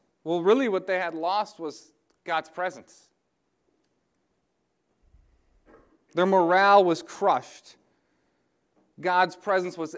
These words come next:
everything to them. And you know what the glory that was missing from the second temple was? It was the cloud.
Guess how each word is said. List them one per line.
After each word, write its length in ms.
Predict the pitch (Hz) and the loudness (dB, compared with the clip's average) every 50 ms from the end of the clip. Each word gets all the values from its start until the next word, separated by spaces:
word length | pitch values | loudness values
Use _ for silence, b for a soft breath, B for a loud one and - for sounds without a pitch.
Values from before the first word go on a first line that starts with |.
| - - | -14 -6
everything 800 | 175 202 233 247 240 220 220 233 240 220 190 185 - 202 196 185 | -2 0 0 0 -2 -2 -4 -2 -2 -2 -4 -4 -8 -8 -6 -6
to 40 | 185 185 | -4 -4
them. 180 | 190 185 190 | -4 -6 -6
And 80 | 196 202 | -6 -6
you 60 | 208 | -4
know 200 | 233 254 294 320 | 0 2 2 2
what 260 | 320 294 247 202 190 | 4 2 0 0 -2
the 80 | 190 208 | -4 -4
glory 540 | 175 180 180 190 208 226 254 262 285 294 262 | -4 -2 0 4 6 6 8 6 6 6 4
that 180 | 285 254 247 | 2 2 2
was 160 | 233 220 180 | 0 -2 -2
missing 420 | 202 220 247 285 285 - 302 277 240 | -2 -4 -4 -4 -4 -6 -8 -8 -6
from 200 | 277 269 254 254 | -4 -4 -4 -4
the 80 | 262 | -8
second 420 | 254 - - 254 254 254 262 240 214 | -8 -4 -4 -4 -4 -4 -6 -8 -6
temple 320 | 240 247 254 247 277 277 | -4 -4 -4 -4 -4 -4
was? 400 | 277 285 294 302 311 302 - - _ _ _ _ _ _ _ _ _ _ _ _ _ _ _ _ _ _ | -4 -2 -4 -4 -6 -10 -14 -20 _ _ _ _ _ _ _ _ _ _ _ _ _ _ _ _ _ _
It 140 | - 240 285 | -2 0 2
was 220 | 302 311 277 214 | 2 0 0 -2
the 160 | 226 240 277 - | -4 -6 -6 -4
cloud. 520 | - 247 285 302 330 330 320 285 190 | 0 2 4 6 6 6 6 4 2